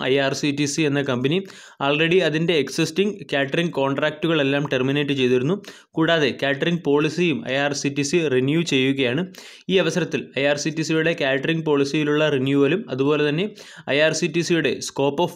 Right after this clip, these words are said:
work മൂലമാണ് ഐ ആർ സി ടി സിക്ക് രണ്ടായിരത്തി ഇരുപത്തിമൂന്ന് വരെയുള്ള ഫിനാൻഷ്യൽ ഇയറിൽ ഏകദേശം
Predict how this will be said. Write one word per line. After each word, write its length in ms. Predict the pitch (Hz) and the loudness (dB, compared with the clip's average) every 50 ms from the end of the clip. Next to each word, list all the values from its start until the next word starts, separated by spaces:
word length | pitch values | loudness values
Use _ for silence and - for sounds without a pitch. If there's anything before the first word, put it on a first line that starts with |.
| - 131 | -2 -2
work 200 | 131 127 127 - 180 | -2 -2 0 0 0
മൂലമാണ് 540 | 165 156 143 139 135 135 139 139 143 165 196 - - | 2 2 2 2 2 2 2 2 0 0 0 0 0
ഐ 20 | 127 135 139 | 0 2 2
ആർ 80 | 139 135 - | 0 0 0
സി 100 | 156 143 139 147 | -2 -2 0 -2
ടി 80 | 143 139 | -2 0
സിക്ക് 260 | 143 139 139 143 196 208 - - - - - - - | 0 -4 0 0 -2 -2 -2 -10 -18 -18 -20 -10 -4
രണ്ടായിരത്തി 460 | 139 135 139 151 156 160 156 170 165 147 | -2 0 2 2 2 2 2 2 2 2
ഇരുപത്തിമൂന്ന് 540 | 143 143 151 143 160 160 151 151 156 156 156 | 4 2 0 2 0 0 0 0 0 0 2
വരെയുള്ള 340 | 147 139 139 143 143 147 147 | 2 2 2 2 2 2 0
ഫിനാൻഷ്യൽ 520 | 143 - 135 131 135 139 135 - 156 139 127 | 0 0 0 0 0 0 -2 -2 0 2 4
ഇയറിൽ 240 | 135 139 139 127 104 - - - | 4 4 2 0 -4 -6 -6 -6
ഏകദേശം 400 | 117 120 135 139 143 143 - 165 | -4 -4 -2 -2 -2 -4 -4 -6